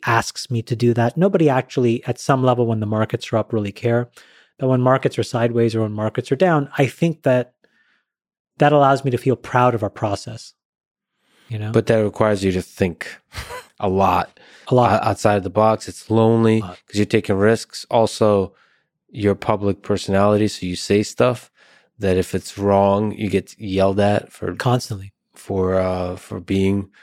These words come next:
Speaker 2: I mean, your mistakes aren't private.
Speaker 1: No. And, uh, that's something that, um, has been a really, really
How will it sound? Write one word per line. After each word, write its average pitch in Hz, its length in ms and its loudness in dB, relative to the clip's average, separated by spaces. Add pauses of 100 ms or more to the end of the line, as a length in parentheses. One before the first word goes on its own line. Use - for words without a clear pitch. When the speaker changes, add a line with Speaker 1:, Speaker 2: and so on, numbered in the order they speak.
(340)
Speaker 2:
I - 60 -12
mean, 95 240 -4
your 113 180 2
mistakes 107 500 0
aren't - 320 -2
private. 95 480 -4 (360)
Speaker 1:
No. 120 360 0 (200)
And, 123 380 2
uh, 120 160 4
that's 143 300 0
something 139 440 0
that, 120 320 0 (520)
um, 120 380 0
has 135 200 0
been 120 160 0
a 117 80 0
really, 131 480 2
really 117 520 0